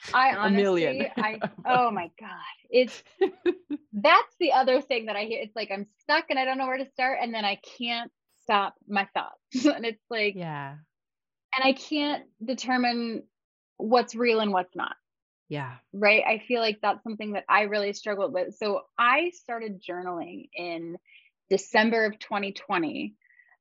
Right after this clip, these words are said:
Speaker 1: Um, so I'm still new, I'm, like, we're not even two years into, like, journaling, but I've done it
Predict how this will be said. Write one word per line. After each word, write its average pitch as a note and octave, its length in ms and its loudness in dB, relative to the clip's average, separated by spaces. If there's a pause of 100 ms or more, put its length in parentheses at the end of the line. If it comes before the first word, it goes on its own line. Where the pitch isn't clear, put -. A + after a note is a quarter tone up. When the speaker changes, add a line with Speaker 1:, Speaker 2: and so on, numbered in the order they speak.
(120)
Speaker 1:
Um, F3 640 4 (300)
so - 100 2
I'm A#3 160 6
still C#4+ 300 4
new, B3 160 2
I'm, A#3+ 160 0
like, A3+ 200 -6 (800)
we're A#3+ 200 2
not A#3+ 180 0
even G#3 200 -2
two B3 200 -8
years G#3+ 320 2
into, A3 340 -2
like, F3+ 260 -4
journaling, G3 340 -4
but G#3 80 -2
I've G#3+ 120 0
done A3 140 0
it G#3 180 -4